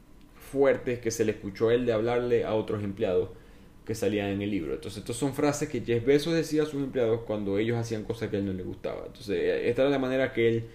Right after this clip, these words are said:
les hablaba. La primera frase, él, él decía, "Si este no, si este es nuestro plan, no me gusta nuestro plan." Segunda, "Lo siento, tomé pastillas estúpidas hoy, ¿o qué?"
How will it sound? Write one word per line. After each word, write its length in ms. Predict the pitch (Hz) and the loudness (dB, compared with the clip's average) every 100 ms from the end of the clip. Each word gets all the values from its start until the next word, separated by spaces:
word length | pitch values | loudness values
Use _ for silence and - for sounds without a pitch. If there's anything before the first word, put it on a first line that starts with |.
| - - - - - | -20 -20 -20 -18 -2
les 120 | 107 | 2
hablaba. 400 | 95 82 67 - - - - - - - - - - - | 2 0 -4 -8 -16 -20 -20 -20 -20 -20 -20 -20 -20 -4
La 120 | 113 | -2
primera 300 | 113 135 147 | 0 2 2
frase, 640 | 147 156 151 151 135 101 127 | 4 4 4 0 0 0 0
él, 180 | 123 - | 0 -2
él 180 | 117 123 | -2 0
decía, 380 | 120 135 123 | -2 -2 -2
"Si 200 | 117 131 | -2 4
este 240 | 147 151 160 | 4 4 0
no, 140 | 156 147 | 0 -6
si 280 | - 139 147 | -4 6 8
este 180 | 160 190 | 8 4
es 60 | |
nuestro 320 | 180 175 151 - | 0 -2 -2 -2
plan, 320 | 180 190 185 | 0 -2 -4
no 120 | 127 | -4
me 100 | 123 | 0
gusta 220 | 127 123 120 | 0 0 0
nuestro 240 | 117 117 | 0 -4
plan." 160 | - - - - - - - - - | -8 -14 -20 -20 -20 -20 -20 -20 -14
Segunda, 520 | - 139 139 110 95 | -2 2 2 2 0
"Lo 160 | 101 120 | 2 2
siento, 540 | 156 143 110 - 95 113 | 2 0 0 -6 -8 -6
tomé 240 | - 120 131 | -4 -4 -2
pastillas 440 | 156 151 143 147 | -2 0 2 0
estúpidas 460 | 123 151 147 139 139 | -2 -2 -2 -2 -2
hoy, 220 | 147 110 | -2 -4
¿o 140 | - 98 | -6 -8
qué?" 140 | - | -10